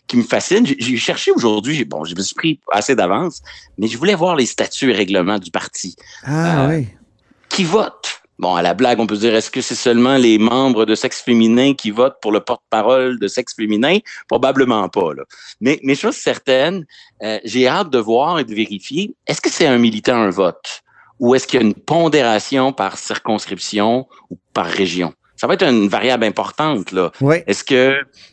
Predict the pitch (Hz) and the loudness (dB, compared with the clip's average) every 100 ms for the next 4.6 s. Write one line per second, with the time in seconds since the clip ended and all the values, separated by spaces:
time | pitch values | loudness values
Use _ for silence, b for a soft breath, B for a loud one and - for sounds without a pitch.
0 | - 110 - 131 117 113 113 110 107 123 | -2 -2 2 2 4 4 2 0 -2 0
1 | 160 160 - 123 110 110 107 107 104 107 | 0 0 -2 0 2 2 2 2 2 4
2 | 101 101 101 107 113 127 165 151 - - | 6 6 4 4 4 4 2 0 -4 -2
3 | 120 127 117 - 127 104 104 101 123 156 | 2 2 2 -2 -4 -2 -2 -4 -4 -4
4 | 180 175 113 - 135 139 | -6 -6 -6 -2 -2 -2